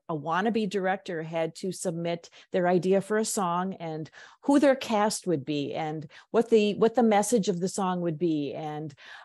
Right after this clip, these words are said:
um, their, just their vision, and then a committee would screen it. And kind of the same things that we were talking about in the literary magazine, they would do for this musical production. And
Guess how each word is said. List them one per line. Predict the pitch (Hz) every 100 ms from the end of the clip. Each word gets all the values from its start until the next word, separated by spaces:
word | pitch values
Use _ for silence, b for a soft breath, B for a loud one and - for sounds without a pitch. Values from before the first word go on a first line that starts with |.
| -
um, | 156 147 147 -
their, | 175 208 185
just | 190 226
their | 226 175
vision, | 151 254 233 170 156 185
and | - 180 180
then | 170 165 170 -
a | 175
committee | - 202 233 202 180
would | 160 156 151 151 151 151 165 _ _ _ _
screen | - - - 196 190 160
it. | 143 220 - - B B
And | 220 208
kind | - 262
of | 247
the | 196
same | - 233 254
things | 247 220 220 208 - - b b
that | 220
we | 202
were | 190
talking | 190 208 190 196
about | 170 165 170
in | 160
the | 147
literary | 233 370 320 180
magazine, | 151 147 147 156 165 160 160 b b
they | 196
would | 185 165
do | 190
for | 185 170
this | 156 165
musical | 180 160 175 160
production. | - 180 147 185 185 - 131 - - 202 B
And | -